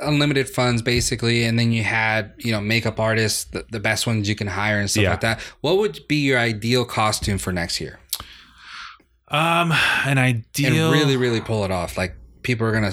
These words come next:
Speaker 1: look at you and be like, "Damn, that's really is Captain Jack Sparrow." If that was,
Speaker 2: Well, I mean, that's
Speaker 1: you know.
Speaker 2: already a good one. You picked a
Speaker 1: <laughs>
Speaker 2: really good one right there. Um, I think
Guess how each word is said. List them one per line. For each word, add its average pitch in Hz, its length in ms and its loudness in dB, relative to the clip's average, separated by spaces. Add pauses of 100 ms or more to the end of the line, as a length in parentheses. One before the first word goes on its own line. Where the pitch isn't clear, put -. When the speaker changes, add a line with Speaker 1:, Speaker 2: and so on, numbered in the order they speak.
(120)
Speaker 1:
look 117 180 -2
at 107 120 -2
you 110 120 0
and 104 80 0
be 107 120 0
like, 95 160 -4
"Damn, 107 200 0
that's 104 240 -2
really 107 360 0
is 104 200 0
Captain - 400 -4
Jack 98 220 -2
Sparrow." 90 460 -2
If 87 80 -12
that 90 180 0
was, 98 140 2
Speaker 2:
Well, 139 160 2
I 107 80 0
mean, 98 160 -4
that's 110 180 0
Speaker 1:
you 117 60 4
know. 113 60 4
Speaker 2:
already 107 300 4
a 104 40 0
good 117 220 0
one. 107 180 2
You 92 100 2
picked 135 240 2
a 120 60 2
Speaker 1:
<laughs> 113 60 -2
Speaker 2:
really 110 180 2
good 143 200 2
one 127 120 2
right 120 200 0
there. 127 340 0
Um, 147 300 2
I 147 200 0
think 185 440 -2